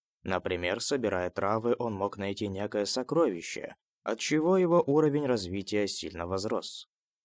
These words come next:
Это было единственным объяснением. Таким образом, ничего удивительного, что он выжил после падения в реку с огромной высоты. Что же касается этого сокровища, скорее всего,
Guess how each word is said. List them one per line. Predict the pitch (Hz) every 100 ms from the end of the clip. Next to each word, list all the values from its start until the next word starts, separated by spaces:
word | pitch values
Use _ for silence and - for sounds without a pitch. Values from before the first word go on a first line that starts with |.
| -
Это | 113 117
было | 120 123
единственным | 120 120 120 123 117 - 117 113 117
объяснением. | 110 110 107 107 95 85 85 - - _ _ _
Таким | 95 92 90
образом, | - 110 123 117 127 120 - _ -
ничего | 95 110 147 180
удивительного, | 175 165 190 202 107 101 87 80
что | - 98
он | 98 117 104 85
выжил | 107 156 135 143
после | 147 139 131
падения | - 104 92 110 107 101
в | 87
реку | 87 127 -
с | 117
огромной | 104 90 90 95 90
высоты. | 87 - 85 85 - _ _ _ _ _
Что | - -
же | 147 127
касается | 117 - 107 104 -
этого | - 101 87
сокровища, | - 87 113 147 101 - - - _ _ -
скорее | - 90 87 92
всего, | 90 90 85 110 127